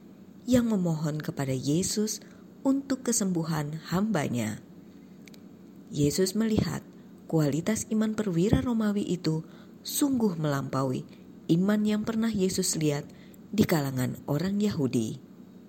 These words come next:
Yesus melihat sikap perwira itu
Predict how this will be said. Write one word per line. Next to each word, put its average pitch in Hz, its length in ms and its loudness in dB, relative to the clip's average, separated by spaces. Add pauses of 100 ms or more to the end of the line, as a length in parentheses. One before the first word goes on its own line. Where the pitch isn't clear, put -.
(540)
Yesus 160 480 0
melihat 196 480 0 (400)
sikap - 560 0
perwira 208 480 2
itu 180 400 0